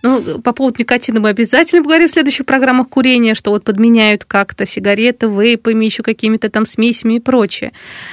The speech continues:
Э, подростку что-то такое вкусное, сладкое и прочее. К сожалению, и спиртные напитки, они как-то вот, э, вот все эти бренды алкогольные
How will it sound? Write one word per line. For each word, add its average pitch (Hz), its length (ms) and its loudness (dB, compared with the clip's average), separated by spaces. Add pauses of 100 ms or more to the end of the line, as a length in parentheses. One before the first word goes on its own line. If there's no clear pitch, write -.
(280)
Э, 202 340 0
подростку 240 600 0
что-то 202 520 -2
такое 220 260 -2
вкусное, 269 560 0
сладкое 240 500 0
и 233 40 2
прочее. 226 480 -2
К - 80 -12
сожалению, 269 580 2
и - 80 0
спиртные 320 480 2
напитки, - 600 -2 (300)
они 240 220 4
как-то 240 300 -2
вот, 226 260 0
э, 202 260 0
вот 208 180 -6
все 220 180 0
эти 208 180 -2
бренды 208 360 2
алкогольные 202 680 -2